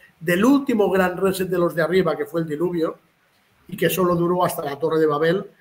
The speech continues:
después entraron los siete pecados capitales. Si volvemos a los siete preceptos de los hijos de Noé, que cuando hablamos de hijos de Noé, quieren, queremos decir nosotros, no literalmente los hijos de Noé, sino nosotros, los descendientes.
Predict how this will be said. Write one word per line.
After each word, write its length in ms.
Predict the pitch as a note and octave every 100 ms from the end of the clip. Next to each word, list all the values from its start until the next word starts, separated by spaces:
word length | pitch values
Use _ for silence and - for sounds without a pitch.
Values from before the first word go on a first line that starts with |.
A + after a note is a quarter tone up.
| _
después 320 | - E3 E3+ D#3+
entraron 380 | E3 F3 F3
los 160 | E3 D#3+
siete 300 | E3 E3 E3
pecados 420 | D#3 D3+ D3+ C#3
capitales. 640 | D#3 C#3 C#3 D#3 F3+ G3+ - - -
Si 140 | _ F3
volvemos 420 | E3+ F3 A3 A#3+
a 60 | G#3+
los 160 | G3+
siete 220 | G3 G3 F#3
preceptos 480 | F3 F#3+ F#3+ F3
de 80 | D#3+
los 160 | D#3 D3
hijos 200 | F3 F#3
de 100 | E3
Noé, 360 | E3 F#3 E3 - - - -
que 120 | D#3+
cuando 260 | D#3+ E3
hablamos 320 | D#3+ E3 F#3 F3
de 80 |
hijos 200 | F#3 G3+ F#3
de 80 |
Noé, 380 | F#3 F#3 G#3+ A3 - _ _ _ _ - -
quieren, 400 | F#3+ F#3+ G3 F#3+ - -
queremos 320 | F#3 G3+ G3+
decir 280 | F3+ A3+ A#3
nosotros, 640 | G#3 B3+ B3+ D3+ B2+ - _
no 240 | E3+ G3+ A#3+
literalmente 720 | A#3+ A3 G3 F#3 F#3 F#3 F3+
los 220 | E3 D#3+
hijos 240 | E3 D#3+ D3+
de 120 | D#3
Noé, 260 | D#3 D3+
sino 260 | D3 D3+ D#3
nosotros, 560 | D#3 D#3+ G#3+ G#3+ D#3 C3
los 180 | C#3+
descendientes. 880 | D3 C#3 - E3 E3 F#3+ F#3 C#3+ -